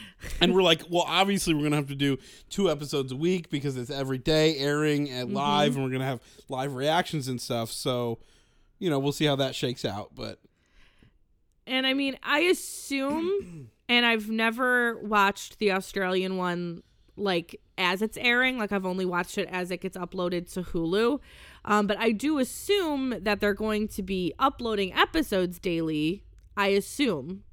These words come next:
Speaker 2: Really, I'm, I'm not sure. We'll have to kind of just go with the flow and see how it goes. If they do, I think, you know, we'll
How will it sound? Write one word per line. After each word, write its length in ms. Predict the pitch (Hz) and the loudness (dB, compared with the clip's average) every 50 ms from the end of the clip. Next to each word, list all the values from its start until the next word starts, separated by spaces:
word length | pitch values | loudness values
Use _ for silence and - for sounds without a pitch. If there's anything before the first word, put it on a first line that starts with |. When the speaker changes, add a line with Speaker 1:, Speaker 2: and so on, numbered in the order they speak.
| - - - | -20 -18 -6
Speaker 2:
Really, 540 | 214 214 220 240 240 240 233 226 214 196 180 | 0 2 2 4 4 2 2 2 2 0 0
I'm, 480 | - 202 196 196 190 185 170 170 170 - _ - | 0 0 0 0 0 -2 -4 -8 -10 -12 _ -6
I'm 100 | 190 196 | -4 -2
not 180 | 196 190 190 - | 0 0 -2 -2
sure. 160 | - 196 180 170 | -2 -2 -2 0
We'll 100 | 165 170 | 0 0
have 160 | 190 196 185 - | 0 0 0 -2
to 80 | 196 | -4
kind 280 | 190 - 196 180 175 180 | -4 -2 -2 -2 -2 -2
of 100 | 180 180 | -2 -2
just 220 | 175 180 180 - | -4 -6 -6 -4
go 120 | - 190 180 | -2 0 0
with 180 | 175 185 180 | 0 0 -4
the 60 | 185 | -6
flow 280 | 180 - 196 185 180 170 | -8 -4 -2 -2 -2 -2
and 120 | 175 185 | -2 -4
see 100 | 180 196 | -2 0
how 120 | 185 185 175 | 0 2 0
it 80 | 175 | 0
goes. 320 | 180 240 247 233 220 214 - - - - - - - | 0 2 4 4 4 4 2 -2 -20 -20 -14 -6 -2
If 180 | 233 220 - | 0 0 0
they 140 | - 214 185 | 0 -2 -2
do, 400 | 202 202 - 262 247 233 220 208 | -2 -2 -2 -2 0 2 0 0
I 160 | 208 196 190 | 0 0 -2
think, 480 | 185 185 - 180 175 170 175 - - _ _ _ _ _ _ _ - | -2 -2 -2 -4 -4 -4 -8 -12 -18 _ _ _ _ _ _ _ -8
you 100 | - 190 | -6 -4
know, 300 | 175 170 165 165 170 - - | -4 -4 -4 -4 -6 -10 -10
we'll 240 | 190 185 175 165 165 | -8 -6 -4 -4 -6